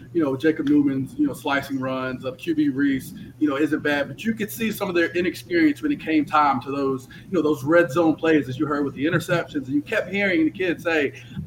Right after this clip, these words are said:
"I was where my coach wanted me to be." Catholic and, and that defense and, and Coach Kennedy, Coach Brodowitz, they've been there before, and I think that shined in that tough, gritty, nail-biting win there.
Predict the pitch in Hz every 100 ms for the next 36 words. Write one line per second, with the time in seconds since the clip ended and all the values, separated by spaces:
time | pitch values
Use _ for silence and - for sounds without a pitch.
0 | 160 175 165 175 175 135 160 151 147 143
1 | - 160 143 143 143 127 139 131 120 117
2 | 104 85 - - - 180 180 180 170 160
3 | 143 151 156 147 160 - 147 143 143 131
4 | 131 131 156 151 156 143 - 156 131 151
5 | 139 139 131 - - - 185 196 139 196
6 | 185 175 151 147 - 160 143 135 156 143
7 | 120 147 147 151 139 131 123 135 131 -
8 | - 160 139 - 135 156 139 139 139 131
9 | 127 120 120 104 107